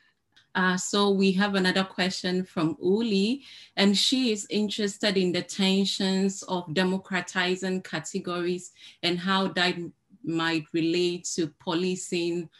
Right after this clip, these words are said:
of categories in itself in terms of authority. So an example that she's thinking of is how landlords are having to check, uh, categories and recategorizing as a result of that.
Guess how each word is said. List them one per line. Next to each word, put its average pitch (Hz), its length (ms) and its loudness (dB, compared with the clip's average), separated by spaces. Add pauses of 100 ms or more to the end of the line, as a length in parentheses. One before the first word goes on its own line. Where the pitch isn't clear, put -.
(140)
of 165 160 -6
categories 170 800 -4
in 156 100 0
itself 156 480 -4
in 160 160 0
terms 175 400 -6
of 151 160 -8
authority. 156 880 -4 (360)
So 180 260 2
an 170 160 4
example 190 680 0
that 185 140 -2
she's 165 340 -6
thinking 170 500 -4
of 160 320 -8
is 156 180 -6
how 165 320 -2
landlords 160 840 -2
are 151 360 -4 (320)
having 170 320 2
to - 160 -10
check, 165 440 -4
uh, 151 260 -2
categories 160 880 -2
and 147 400 0 (480)
recategorizing 156 1120 -2
as 147 160 -8
a 151 80 -4
result 156 640 -4
of - 180 -14
that. 151 220 -6